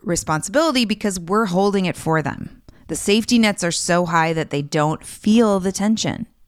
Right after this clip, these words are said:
It becomes a problem between them and us. Their behavior is a problem between them and us rather than a problem between them and what they want. And resentment builds. You know, our kids start to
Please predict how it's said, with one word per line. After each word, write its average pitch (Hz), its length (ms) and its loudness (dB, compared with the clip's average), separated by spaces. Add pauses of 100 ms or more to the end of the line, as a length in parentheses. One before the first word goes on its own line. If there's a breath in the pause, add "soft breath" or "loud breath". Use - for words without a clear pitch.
(840 loud breath)
It 185 160 0
becomes 220 400 2
a 214 40 0
problem 214 640 0
between 185 460 0
them 180 260 0
and 170 180 0
us. - 380 -2
Their 156 140 0
behavior 180 520 2
is 160 200 0
a 165 40 -4
problem 170 480 0
between 160 460 0
them 151 220 2
and 147 120 -4
us 175 380 -2
rather 170 460 2
than 165 160 -2
a 147 40 -2
problem 160 560 -2
between 151 600 0
them 143 400 0
and 139 260 0
what 127 240 -2 (100)
they 123 200 -2
want. 123 720 -2 (1080 loud breath)
And 226 200 4
resentment 254 600 2
builds. - 540 -6 (1000 soft breath)
You 196 140 -2
know, 190 300 2
our 180 100 0
kids 233 380 -2
start - 500 -4
to 196 640 2